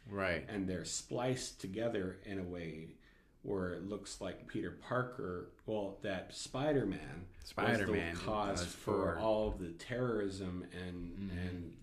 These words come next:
Speaker 2: things that went down.
Speaker 1: Yeah.
Speaker 2: And not only that, that Peter, that Spider-Man is actually Peter Parker. And
Speaker 1: Right.
Speaker 2: then the movie's over.
Speaker 1: It just ends.
Speaker 2: And
Speaker 1: <laughs>
Speaker 2: leaves us to be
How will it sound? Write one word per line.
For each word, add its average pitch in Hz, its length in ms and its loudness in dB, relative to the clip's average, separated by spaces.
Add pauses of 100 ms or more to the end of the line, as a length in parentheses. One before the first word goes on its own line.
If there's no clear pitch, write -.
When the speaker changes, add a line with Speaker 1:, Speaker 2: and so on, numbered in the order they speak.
(100)
Speaker 2:
things 107 380 0
that 92 160 -4
went 92 260 -4
down. 104 300 -2 (500)
Speaker 1:
Yeah. 85 240 2 (400)
Speaker 2:
And 95 640 0 (260)
not 107 360 -2
only 104 200 2
that, 104 480 -2
that 82 240 -6
Peter, 101 320 0 (140)
that 90 340 -4
Spider-Man 95 880 0
is 90 160 -8
actually 90 400 -6
Peter 85 280 -6
Parker. - 500 -8 (180)
And 104 100 0
Speaker 1:
Right. 95 240 6
Speaker 2:
then 92 480 0 (420)
the 98 80 -4
movie's 98 380 2
over. 90 260 -4 (480)
Speaker 1:
It 98 120 -2
just 92 160 -2
ends. 85 360 0 (440)
Speaker 2:
And 92 580 0
Speaker 1:
<laughs> 107 380 -2
Speaker 2:
leaves 113 240 2
us 107 240 0
to 104 60 -4
be 95 300 -2